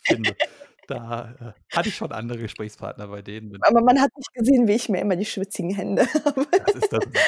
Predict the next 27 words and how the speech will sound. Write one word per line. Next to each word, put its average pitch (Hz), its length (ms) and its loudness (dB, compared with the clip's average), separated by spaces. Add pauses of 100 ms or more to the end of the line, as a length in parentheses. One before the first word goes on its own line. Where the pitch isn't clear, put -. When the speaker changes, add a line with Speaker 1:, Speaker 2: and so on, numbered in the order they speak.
(100)
Speaker 2:
an 277 160 0
den 220 160 2
Knien - 340 -6
abgeschmiert - 720 0
habe. 269 260 6
<laughs> - 60 -2
Speaker 1:
Das 370 100 4
ist - 140 -4
das 123 240 -2
Wunderschöne 165 720 2
am 131 100 -8
Podcast. 113 640 -10 (400)
<laughs> - 260 -6 (1200)
Speaker 2:
<laughs> - 200 -20
Speaker 1:
Gut. 113 140 -10 (240)
Würde 214 160 4
mich 220 120 0
freuen, 190 220 0
wenn 196 100 -2
wir 190 80 -2
vielleicht 180 300 -4 (460)
in 156 140 -8
Zukunft 170 380 -8
dann 147 140 -6
doch 143 140 -4
noch 156 140 -8
mal, 151 420 -2